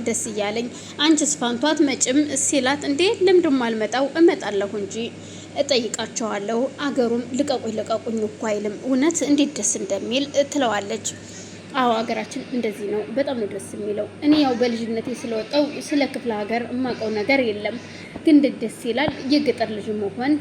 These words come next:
ስትል ፋንቱም ትመልስላቸዋለች። በሉ እሺ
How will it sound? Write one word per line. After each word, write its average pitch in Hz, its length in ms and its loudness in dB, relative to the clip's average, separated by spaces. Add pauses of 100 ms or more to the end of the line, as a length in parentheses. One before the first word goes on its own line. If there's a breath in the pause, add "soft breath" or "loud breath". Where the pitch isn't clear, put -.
(1300 loud breath)
ስትል 262 420 -2
ፋንቱም 220 380 -4 (140)
ትመልስላቸዋለች። 220 1120 0 (240)
በሉ 302 320 4
እሺ - 140 -4